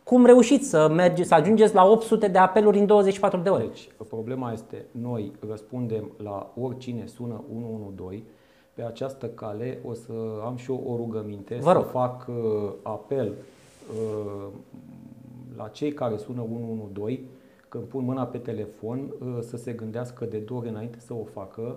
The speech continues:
Speaker 2: pentru că nu vreau să privez de, uh, urgența majoră, uh,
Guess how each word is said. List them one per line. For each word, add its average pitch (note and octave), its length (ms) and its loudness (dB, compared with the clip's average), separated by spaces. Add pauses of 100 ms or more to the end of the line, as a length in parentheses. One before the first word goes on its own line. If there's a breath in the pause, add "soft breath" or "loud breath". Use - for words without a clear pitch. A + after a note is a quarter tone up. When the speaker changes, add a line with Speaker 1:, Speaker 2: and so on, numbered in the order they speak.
Speaker 2:
pentru A#2 260 -10
că A2+ 160 -14
nu A#2+ 120 -8
vreau B2+ 320 -8
să B2 200 -12 (520)
privez G#2+ 460 -10
de, G#2 480 -8 (160)
uh, G2 720 -12 (160)
urgența B2 540 -10
majoră, G#2+ 720 -8 (540 soft breath)
uh, A#2+ 240 -6